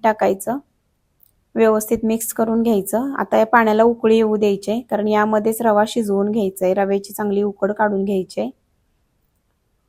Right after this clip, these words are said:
त्यामुळे पाण्याला चांगली उकळी आली पाहिजे. पा-, पाण्याला चांगली उकळी आली की त्यामध्ये रवा घ्यायचा आणि रवा व्यवस्थित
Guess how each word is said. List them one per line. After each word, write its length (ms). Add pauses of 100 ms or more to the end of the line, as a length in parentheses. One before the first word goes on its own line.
(160)
त्यामुळे 240
पाण्याला 400
चांगली 360
उकळी 300
आली 200
पाहिजे. 400 (1500)
पा-, 100
पाण्याला 400
चांगली 280
उकळी 300
आली 180
की 140
त्यामध्ये 540 (560)
रवा 300
घ्यायचा 540 (120)
आणि 240
रवा 260
व्यवस्थित 460